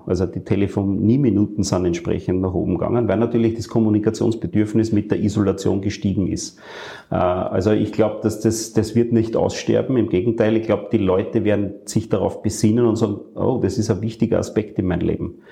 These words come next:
Äh, mi-, hat mir einmal jemand gefragt,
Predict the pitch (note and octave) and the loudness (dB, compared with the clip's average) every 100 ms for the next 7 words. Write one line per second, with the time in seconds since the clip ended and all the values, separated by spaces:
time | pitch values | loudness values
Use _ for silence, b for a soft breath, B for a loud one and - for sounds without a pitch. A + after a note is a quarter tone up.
0 | B B B B - E2+ E2+ - - - | B B B B -2 0 0 -2 -8 -4
1 | F#2+ G2 - G2+ F#2 G2+ G2 A2 A#2 G#2+ | 0 0 0 -2 -2 0 2 2 4 4
2 | G#2 G2+ F#2 G2+ G#2 G#2 - A2 | 4 2 2 2 2 2 2 0